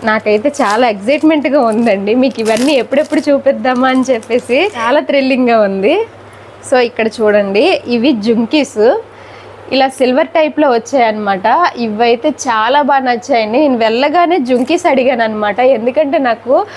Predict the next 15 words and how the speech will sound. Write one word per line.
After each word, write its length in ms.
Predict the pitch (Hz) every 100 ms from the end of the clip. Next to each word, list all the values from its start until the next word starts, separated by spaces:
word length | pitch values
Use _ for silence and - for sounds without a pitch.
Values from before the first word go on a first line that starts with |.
| - -
ఆ, 120 | 220 220
ఈ 260 | - 254
జుంకీస్, 540 | 202 240 262 302 330 311
ఈ 80 |
బుట్టాస్ 480 | 247 220 220 285 311
అంటే 220 | 285 269
నాకు 300 | 240 240 -
చాలా 260 | 208 208 262
ఇష్టం 400 | 247 247 - 247
అనమాట. 440 | 220 208 190 180
So, 560 | 247 349 349 226 226 226 - -
జుంకీసే 580 | 214 254 262 330 311 349
తీసుకుందామని 680 | 277 277 - 294 269 262 262
ఫిక్స్ 300 | 240 - 285
అయిపోయాను. 600 | 233 226 196 208 349